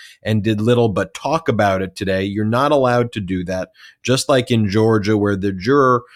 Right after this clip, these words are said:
was severely admonished for talking, Cohen has no credibility at any level, a total loser." Cohen, before I ask you, though, to respond, we're gonna take this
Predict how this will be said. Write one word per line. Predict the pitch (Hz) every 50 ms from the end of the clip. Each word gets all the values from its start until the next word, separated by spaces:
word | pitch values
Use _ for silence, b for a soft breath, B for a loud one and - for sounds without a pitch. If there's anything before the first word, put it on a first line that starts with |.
| B B B
was | 104 113 113 - -
severely | - 110 98 110 120 117 113 113 107 104 87
admonished | 104 104 107 110 110 110 110 110 110 107 - -
for | - - 90 90
talking, | - - 135 135 131 131 - 127 127 123
Cohen | - - 139 135 135 131
has | 127 123 113 110
no | 110 110 113 110
credibility | - - 113 107 107 101 95 110 107 107 107 104 101 101 95 b b b b b b b
at | - 113 110 -
any | - 131 135 131 123
level, | 110 104 98 98 95 95 101 101 92
a | 101 101
total | - - 131 117 110 107 107
loser." | 107 107 95 95 98
Cohen, | - 139 135 123 120 107
before | 113 - - 151 151 151
I | 143 135
ask | 123 120 127 131 123 - - -
you, | 123 120
though, | 113 113 113 113 107 B B B B B
to | B 117 110
respond, | 110 104 - - - 127 127 127 123 117
we're | 110 104
gonna | 110 107 107 104
take | - - 107 104 98 - - _ 85
this | 98 113 113 - - -